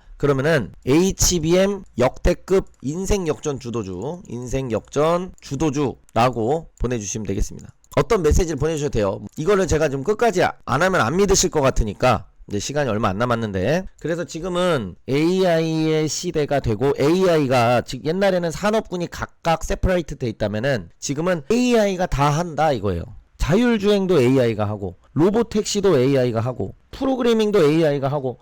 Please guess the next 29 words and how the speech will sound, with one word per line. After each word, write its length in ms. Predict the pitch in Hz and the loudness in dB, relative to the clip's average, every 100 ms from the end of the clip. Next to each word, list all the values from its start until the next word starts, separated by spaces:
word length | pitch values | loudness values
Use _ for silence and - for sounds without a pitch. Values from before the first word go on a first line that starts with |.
| _ | _
막 120 | 143 | -4
심지어는 420 | 147 226 226 208 | -2 0 2 0
변호사도 680 | 160 139 190 226 214 196 220 | 0 -2 2 2 4 4 4
에이아이가 480 | 147 147 147 139 131 | 4 4 2 0 -2
하고, 280 | 147 135 - _ | -6 -8 -12 _
의료까지는 720 | 131 156 202 196 - 175 180 160 | 0 2 4 4 4 2 2 0
못할 240 | 110 120 | 2 0
것 160 | 101 92 | -2 -8
같아요. 220 | 85 87 107 _ | -12 -18 -20 _
의료 380 | - 139 160 151 | -4 0 2 2
그 200 | 135 123 | 2 2
집도하는 680 | 110 143 - 175 151 143 123 | 2 -2 0 4 4 2 0
거, 300 | 95 113 160 | 0 -2 -4
수술하는 540 | - - 175 175 151 127 | -10 -14 -6 -2 -2 -2
거는 380 | 113 147 104 - - | 2 2 0 -6 -20
그것까지는 540 | 123 170 170 151 151 | -6 -2 0 0 0
못할 200 | 104 - | 0 0
것 120 | 120 | 0
같은데. 500 | 92 - 110 85 120 175 | 0 0 -2 -2 -2 -4
자, 120 | - 147 | 0 0
그래서 180 | 165 | 4
여러분들 320 | 151 202 196 185 | 4 4 2 0
귀한 320 | 165 185 214 | 2 2 2
시간을 600 | 190 180 175 160 113 92 - | 0 0 0 0 -2 -6 -6
뺏기 220 | 185 185 | -4 0
싫어서 600 | 175 202 190 151 160 98 - | 0 2 2 4 4 2 2
대충 280 | 143 - | 0 -2
거기 220 | 139 131 139 | -2 0 2
비슷해지면 880 | - 143 190 165 120 120 104 131 | 2 2 0 0 -2 0 0 -2